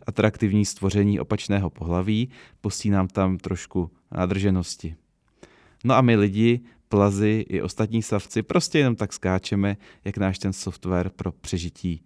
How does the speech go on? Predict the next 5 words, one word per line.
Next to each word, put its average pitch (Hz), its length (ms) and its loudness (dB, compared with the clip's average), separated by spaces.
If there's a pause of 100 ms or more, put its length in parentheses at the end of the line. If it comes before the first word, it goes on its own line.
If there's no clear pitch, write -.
(280)
píská. 82 580 -8 (1400)
My 151 100 4
jako 202 280 4
lidi 135 360 4
teda 120 400 4